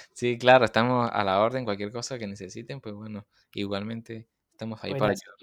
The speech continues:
Speaker 2: Y, y no necesitas, este, poder, eh, que, que esté en Chile, ¿no? Puede ser cualquier, cualquier lugar de Latinoamérica.
Speaker 1: Sí, sí, puede ser cualquier lugar de Latinoamérica. Estoy
Speaker 2: Que necesite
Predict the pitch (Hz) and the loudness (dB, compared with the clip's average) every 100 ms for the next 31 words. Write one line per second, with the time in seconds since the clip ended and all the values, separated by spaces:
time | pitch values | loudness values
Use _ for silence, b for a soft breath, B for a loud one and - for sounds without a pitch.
0 | 156 _ _ 170 165 185 185 160 139 147 | -10 _ _ -4 -2 0 -2 -4 -4 -4
1 | 139 139 135 127 110 - 127 123 120 120 | -4 -4 -10 -14 -14 -12 -12 -10 -10 -12
2 | 135 120 117 117 113 - _ _ b b | -14 -12 -10 -10 -12 -16 _ _ b b
3 | b b _ - 120 117 113 113 113 113 | b b _ -12 -10 -10 -12 -14 -14 -16
4 | 117 _ - 127 127 - 127 117 147 135 | -18 _ -18 -16 -14 -12 -12 -8 -6 -6
5 | 113 117 120 117 123 117 117 131 _ 147 | -8 -12 -12 -12 -12 -12 -12 -14 _ -14
6 | 131 135 123 120 117 117 117 113 113 113 | -10 -8 -8 -12 -12 -14 -16 -20 -18 -18
7 | - _ _ _ b b b - - 165 | -20 _ _ _ b b b -16 -2 2
8 | 196 170 - - 156 180 180 - 139 143 | 2 -2 -12 -12 -8 -8 -10 -12 -10 -8
9 | 151 143 143 139 143 139 139 135 139 139 | -10 -12 -12 -12 -10 -10 -10 -8 -10 -12
10 | - 139 120 107 101 110 127 135 139 151 | -16 -12 -10 -10 -10 -10 -12 -12 -16 -18
11 | _ _ _ _ _ - _ - - - | _ _ _ _ _ -20 _ -20 -16 -10
12 | 113 110 127 120 120 120 117 117 | -8 -6 -6 -8 -10 -16 -16 -18